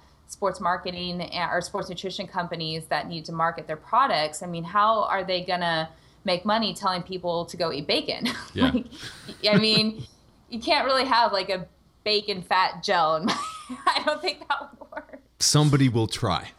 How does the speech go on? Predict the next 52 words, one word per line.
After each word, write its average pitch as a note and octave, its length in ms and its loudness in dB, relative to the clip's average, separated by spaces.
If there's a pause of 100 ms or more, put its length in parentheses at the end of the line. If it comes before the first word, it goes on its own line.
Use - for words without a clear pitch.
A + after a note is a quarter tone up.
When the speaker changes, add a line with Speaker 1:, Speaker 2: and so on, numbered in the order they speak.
(500)
Speaker 1:
I, A#3 220 -4 (220)
yeah, G3+ 200 -6
maybe A#3 300 -10
an F#3+ 80 -8
after F#3+ 260 -2
hearing F#3 420 -8
this, - 160 -16
right? B3+ 400 -8
Speaker 2:
I'll - 120 0
taste - 320 -2
it. D2 100 -2 (320)
<laughs> - 280 -4
Speaker 1:
I, G#3 100 10 (280)
Speaker 2:
I'll B3 440 -2
see - 160 -4
Speaker 1:
I C#4 80 4
would G#4+ 60 0
Speaker 2:
what's - 100 -2
in - 60 -2
Speaker 1:
too. C#4 60 2
Speaker 2:
there. A3+ 60 4
Speaker 1:
I C4+ 80 4
mean, D4 140 -2
heck, D4 280 0
I D#4 120 2
save B3+ 320 0
my F#3+ 120 -4
bacon F3 400 -8
fat F3 240 0
and F#3 80 -12
use F3+ 160 -8
it E3+ 120 -14
for F3 100 -12
cooking, D#3 480 -10
so, D3+ 320 -6
you D#3+ 160 -8
know. D#3 340 -6
Speaker 2:
Yeah, - 240 0
for C3+ 160 -2
sure. A#2+ 280 0 (160)
But E3 120 4
let, F#3+ 220 -4
let's G3+ 240 0
talk G#3 200 2
about C3 340 2 (180)
your A#2+ 400 6
tinkering A#2 420 2
around F2+ 360 0
with E2 160 -6
carbs C#2+ 440 -6
and, D#2+ 280 -6
and D#2+ 240 -6